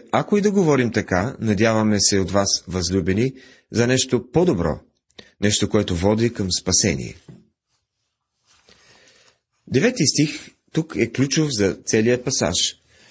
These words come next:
но се нуждаем от контекста, за да разберем за какво става дума. Този стих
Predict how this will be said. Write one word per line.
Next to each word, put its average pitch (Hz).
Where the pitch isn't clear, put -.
но 139
се 180
нуждаем 120
от 107
контекста, 127
за 110
да 110
разберем 101
за 98
какво 95
става 78
дума. 104
Този 110
стих 135